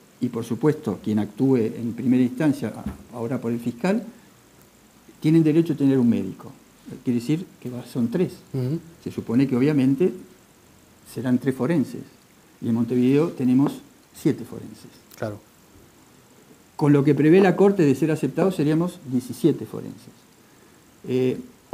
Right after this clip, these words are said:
Speaker 1: usted se imagina, a la medida que crezca el número de casos, cada caso va, va, va a ser posible que existan tres forenses. Si usted divide a diecisiete entre tres, son seis.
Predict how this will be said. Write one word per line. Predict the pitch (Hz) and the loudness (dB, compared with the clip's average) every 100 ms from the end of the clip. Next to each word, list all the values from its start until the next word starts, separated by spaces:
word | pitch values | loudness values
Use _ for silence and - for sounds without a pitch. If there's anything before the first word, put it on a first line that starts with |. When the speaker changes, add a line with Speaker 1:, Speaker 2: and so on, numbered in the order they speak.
| - - - - - - - | -16 -18 -20 -20 -20 -20 -10
Speaker 1:
usted | 123 135 | -6 -4
se | 131 | 2
imagina, | 139 139 160 139 | 2 4 4 4
a | |
la | 117 | 4
medida | 113 127 | 4 4
que | 131 127 | 2 -4
crezca | - 143 139 - | -2 -2 -2 -4
el | 110 | -2
número | 120 127 131 | 2 2 2
de | 139 | 0
casos, | 147 147 185 190 - - _ - - - | -2 -4 -4 -4 -8 -20 _ -14 -14 -8
cada | 127 120 117 | -4 -4 -4
caso | 131 135 160 139 131 - | -6 -6 -2 0 -2 -4
va, | 123 117 - 123 | -10 -10 -12 -6
va, | 135 143 | -4 -4
va | 143 | -8
a | 135 | -12
ser | - 143 | -4 -4
posible | 143 127 151 170 | -2 -4 0 0
que | |
existan | 170 - 160 143 | -2 -6 -4 -2
tres | 175 175 | 0 0
forenses. | - - 110 - | -2 -8 -10 -12
Si | - | -14
usted | 113 135 | -4 0
divide | 143 143 | 2 2
a | |
diecisiete | 127 113 120 143 143 | 2 0 -2 -4 -2
entre | 139 131 131 123 | -2 0 -4 -4
tres, | - 156 165 - - | -4 -4 -4 -10 -4
son | 127 | -4
seis. | 117 117 | -2 -6